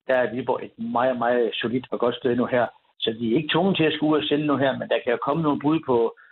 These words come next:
ja, Anton Gay og, øh, Asu-, Asawi der, øh, som, som gør det, og Said,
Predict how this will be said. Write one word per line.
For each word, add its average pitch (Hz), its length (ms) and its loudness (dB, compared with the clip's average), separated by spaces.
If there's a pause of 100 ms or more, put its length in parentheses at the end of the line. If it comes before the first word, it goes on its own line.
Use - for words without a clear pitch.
(160)
ja, 120 300 0
Anton 120 340 -2
Gay 120 360 2
og, 101 360 2 (340)
øh, 110 260 0 (120)
Asu-, - 360 0
Asawi 123 400 2
der, 117 240 2
øh, 104 180 -2
som, 107 260 -4
som 113 160 -2
gør 123 200 2
det, 123 100 0
og 107 100 0
Said, 127 280 0